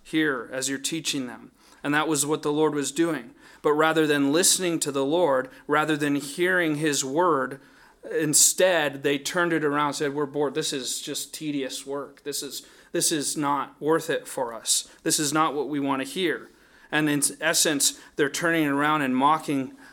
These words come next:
God's word and saying, "It's precept upon precept, line upon line,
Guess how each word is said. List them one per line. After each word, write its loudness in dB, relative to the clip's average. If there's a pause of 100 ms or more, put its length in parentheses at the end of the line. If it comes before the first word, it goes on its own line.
(480)
God's 0
word -2 (200)
and -10
saying, -2
"It's -6
precept -4
upon -14
precept, -12
line -4
upon -8
line, -16